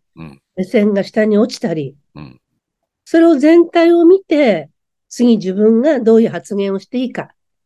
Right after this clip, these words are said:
Speaker 2: どういう行動を取ったらいいのかっていうふうに、感覚を通して次の自分のアクションにつながるわけですよね。
Speaker 1: うん。うん。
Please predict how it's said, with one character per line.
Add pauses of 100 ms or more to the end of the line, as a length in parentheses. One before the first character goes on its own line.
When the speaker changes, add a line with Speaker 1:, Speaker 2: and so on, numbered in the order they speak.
Speaker 2:
ど
う
い
う
行
動
を
取
っ
た
ら
い
い
の
か
っ
て
い
う
ふ
う
に、 (1040)
感
覚
を
通
し
て
次
の
自
分
の
ア
ク
シ
ョ
ン
に
つ
な
が
る
わ
け
で
す
よ
ね。
Speaker 1:
う
ん。 (120)
う
ん。